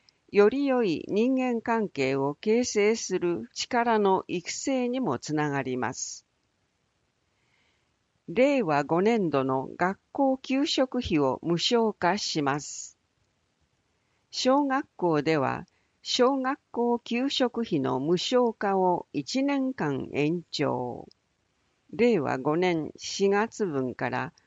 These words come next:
令和六年三月分。中学校では、中学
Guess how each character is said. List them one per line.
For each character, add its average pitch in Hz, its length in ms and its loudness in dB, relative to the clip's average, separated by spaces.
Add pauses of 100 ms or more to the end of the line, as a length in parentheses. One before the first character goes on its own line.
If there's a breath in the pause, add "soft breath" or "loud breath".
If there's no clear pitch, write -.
(120 soft breath)
令 233 320 2
和 135 200 2
六 156 340 0
年 123 300 -2
三 226 360 -2
月 196 380 -4
分。 110 340 -6 (1600)
中 277 280 0
学 269 240 0 (100)
校 151 260 0
で 135 160 0
は、 123 280 -2 (400)
中 269 280 0
学 247 240 -2